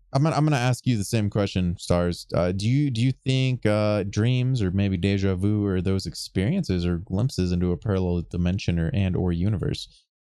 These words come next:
And while we're on it, I mean, I'm, we, we might as well throw in there too. Like, do you think astral projection, if that, if that is, if that could be done,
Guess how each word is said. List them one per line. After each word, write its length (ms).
And 120
while 140
we're 160
on 160
it, 120
I 80
mean, 140
I'm, 140
we, 120
we 140
might 160
as 100
well 80
throw 260
in 120
there 160
too. 240
Like, 140
do 80
you 40
think 200
astral 340
projection, 500
if 140
that, 260
if 140
that 300
is, 340
if 120
that 120
could 100
be 460
done, 480